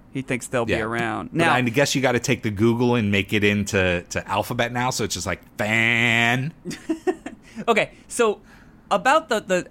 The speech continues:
Speaker 1: I, I would imagine if you're gonna buy a paper stock, you, you have to buy, like, a full share, right?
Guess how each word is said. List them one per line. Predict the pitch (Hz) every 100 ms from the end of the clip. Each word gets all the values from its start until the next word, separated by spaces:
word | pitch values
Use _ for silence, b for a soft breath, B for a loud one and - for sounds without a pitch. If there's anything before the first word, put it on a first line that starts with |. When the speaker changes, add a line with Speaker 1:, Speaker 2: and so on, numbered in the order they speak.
| -
Speaker 1:
I, | -
I | 214 214
would | 254
imagine | 240 285 415 311
if | 240
you're | 226
gonna | 196 208
buy | 180
a | 156
paper | - 180 156
stock, | 139 - 156 151 160
you, | 151 -
you | 160
have | 160 170 170
to | 165
buy, | 143 143 139
like, | 135
a | 127
full | - 165
share, | 127 - 165 120 - -
right? | 143 147 160